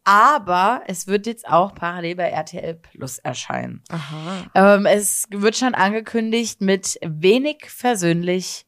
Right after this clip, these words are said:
Speaker 1: neue Personen im Familienkonstrukt, Enttäuschung und gebrochene Versprechen. Naja, wenn ihr, ähm, fleißige ZuschauerInnen seid des Reality Reports, habt ihr ja das ganze Drama mitbekommen. Ich möchte da, also ich will das dann trotzdem sehen,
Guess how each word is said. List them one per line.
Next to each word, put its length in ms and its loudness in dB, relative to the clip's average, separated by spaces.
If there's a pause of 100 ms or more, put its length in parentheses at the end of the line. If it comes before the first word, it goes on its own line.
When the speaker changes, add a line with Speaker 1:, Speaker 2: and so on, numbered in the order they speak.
(240)
Speaker 1:
neue 360 4
Personen 500 -4
im 140 -10
Familienkonstrukt, 1160 -8
Enttäuschung 760 -2
und 160 -10
gebrochene 560 -8
Versprechen. 640 -10 (340)
Naja, 340 4 (300)
wenn 180 -2
ihr, 360 2
ähm, 280 2
fleißige 1000 0
ZuschauerInnen 680 2
seid 200 -10
des 200 -14
Reality 320 -4
Reports, 320 -6
habt 180 -10
ihr 60 -4
ja 140 0
das 160 -8
ganze 240 -6
Drama 260 -2
mitbekommen. 580 -4 (300)
Ich 200 -2
möchte 340 -4
da, 240 4
also 180 -2
ich 140 -14
will 120 -4
das 200 -6
dann 120 -10
trotzdem 440 -12
sehen, 260 -10